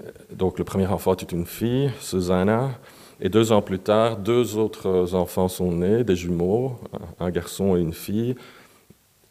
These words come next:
Le garçon, Hamnet, euh,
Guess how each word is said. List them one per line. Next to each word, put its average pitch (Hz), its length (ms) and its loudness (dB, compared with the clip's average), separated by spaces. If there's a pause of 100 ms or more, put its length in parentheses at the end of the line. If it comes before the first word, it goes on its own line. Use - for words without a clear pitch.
Le 104 140 4
garçon, 104 600 2 (580)
Hamnet, 101 400 4 (240)
euh, - 200 -8